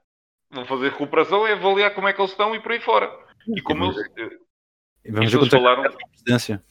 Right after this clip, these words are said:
Speaker 2: Vamos ver
Speaker 1: porque,
Speaker 2: quanto é que
Speaker 1: porque lá está, aquilo, eh, estava lá o Rui Vitória também, mesmo eles dizem, a, a partilha de dados que existe hoje em dia entre um treinador
Speaker 2: Sim,
Speaker 1: de
Speaker 2: ui.
Speaker 1: clube e a seleção, isto, oh, e entram,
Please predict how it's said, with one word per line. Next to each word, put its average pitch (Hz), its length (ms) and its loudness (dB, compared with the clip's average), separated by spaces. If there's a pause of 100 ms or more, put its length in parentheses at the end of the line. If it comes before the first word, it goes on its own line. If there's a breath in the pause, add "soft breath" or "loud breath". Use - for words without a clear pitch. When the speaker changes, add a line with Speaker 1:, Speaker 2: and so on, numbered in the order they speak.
(180)
Speaker 2:
Vamos 101 180 -4
ver 107 60 2
Speaker 1:
porque, 127 120 2
Speaker 2:
quanto 127 80 -2
é - 20 -10
que - 80 -20
Speaker 1:
porque 139 240 -2
lá 151 60 4
está, 139 340 2 (140)
aquilo, 113 540 -10 (380)
eh, 101 280 -4
estava 101 280 -8
lá 110 100 -4
o - 40 -6
Rui 101 120 -12
Vitória 104 360 -8
também, 110 260 -10
mesmo 120 200 -12
eles 127 100 -14
dizem, 110 260 -12
a, 92 340 -4
a 95 40 -4
partilha 131 520 -2
de 107 260 -6
dados 113 340 0
que - 100 -20
existe 104 280 -16
hoje 107 180 -10
em 110 60 -12
dia 110 160 -4
entre 92 180 -10
um 98 80 -14
treinador 101 640 -6
Speaker 2:
Sim, 127 380 4
Speaker 1:
de - 60 0
Speaker 2:
ui. 127 280 2
Speaker 1:
clube 92 540 0 (360)
e 120 180 -2
a 123 60 4
seleção, 120 760 -2
isto, 135 360 -14
oh, 120 200 -6
e 98 280 -8
entram, 104 360 -10